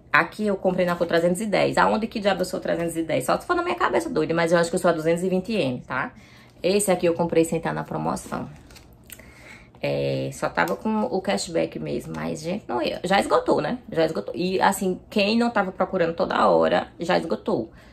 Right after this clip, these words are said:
Quando eu postei para as meninas do Instagram, já tinha esgotado, não tinha mais nada, que é esse blushzinho aqui da Dior. Esgotado no mundo inteiro. Veio como que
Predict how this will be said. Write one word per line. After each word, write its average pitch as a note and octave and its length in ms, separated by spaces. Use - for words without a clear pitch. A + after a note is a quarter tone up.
Quando D#3+ 200
eu F3 80
postei E3+ 580
para E3 140
as E3 60
meninas E3+ 360
do D#3 60
Instagram, D#3+ 360
já D#3+ 140
tinha E3+ 180
esgotado, E3 500
não - 40
tinha D3+ 140
mais F3+ 180
nada, D#3+ 320
que - 140
é D3+ 40
esse - 160
blushzinho - 520
aqui - 120
da - 160
Dior. - 560
Esgotado E3+ 460
no E3+ 40
mundo E3+ 220
inteiro. D#3 580
Veio E3 680
como F#3 280
que F#3 300